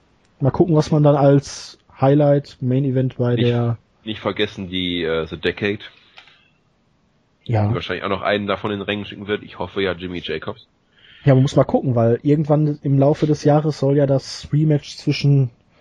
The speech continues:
Speaker 1: ähm, Strong und London noch stattfinden, das Tour of Three Falls, was ausgefallen ist wegen Strongs Verletzung und weil London den Flug verpasst hat.
Speaker 2: Ja.
Speaker 1: Da ging's ja auch um den Number One Contender Spot,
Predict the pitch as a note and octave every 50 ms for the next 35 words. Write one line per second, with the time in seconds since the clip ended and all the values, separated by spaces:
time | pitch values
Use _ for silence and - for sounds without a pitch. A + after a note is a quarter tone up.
0 | _ _ _ _ _ _ _ _ _ _ _ _ _ - C#3 B2+ C3 C3 A#2+ -
1 | - - - - - C#3+ C#3+ D3 D#3 D3+ D3+ C#3+ C3 C3 B2+ B2 - - - -
2 | - - - - C#3 A2+ A2+ A#2+ C#3+ E3+ F#3+ A3+ A#3+ B3+ A#3+ A#3 - - - A#3
3 | - - - B3 A#3+ C4+ B3 G#3 G3+ - - - G#3 G3 G3 F#3 E3+ - - -
4 | G3+ G#3 - - - A3+ A3 - F#3 - - - E3 F#3 - - G3 - - G3+
5 | G3 G3 G3 - - E3+ D#3+ D#3+ - - - D#3 E3 F3+ - - - F3 F3 F3
6 | - - F3+ E3 D#3+ - C3+ C#3 C#3+ - B2 B2 B2 B2+ C3+ C#3+ C#3+ B2 A#2 A2+
7 | - - F#3 F#3 - - - - - - - - - - - - - _ _ _
8 | _ _ _ _ _ _ _ _ _ _ _ _ - F#2 F#2 F#2 B2+ B2+ B2+ C#3
9 | - - - - F3+ F3+ - C3+ B2+ A#2+ A#2+ A#2 A#2+ A#2+ A#2+ A#2+ A#2 - - B2+
10 | - - B2 B2+ C3 - - - D#3